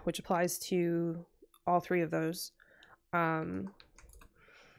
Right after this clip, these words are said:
there were fourteen pull requests merged by thirteen authors.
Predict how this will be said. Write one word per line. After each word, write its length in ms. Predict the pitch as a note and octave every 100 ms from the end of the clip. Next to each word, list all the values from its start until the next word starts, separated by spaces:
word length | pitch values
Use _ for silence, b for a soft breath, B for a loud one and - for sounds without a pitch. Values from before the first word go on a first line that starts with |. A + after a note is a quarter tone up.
| b b _
there 100 | -
were 80 | F#3+
fourteen 460 | F#3 A3+ - C4+ B3+
pull 160 | A#3+
requests 540 | G#3+ G3+ F#3 E3+ - -
merged 460 | D#3+ G#3+ C4 - b b b
by 120 | - E3+
thirteen 600 | - A#3+ C4 - B3 -
authors. 680 | E3+ F3+ A#3 C4 C4+ -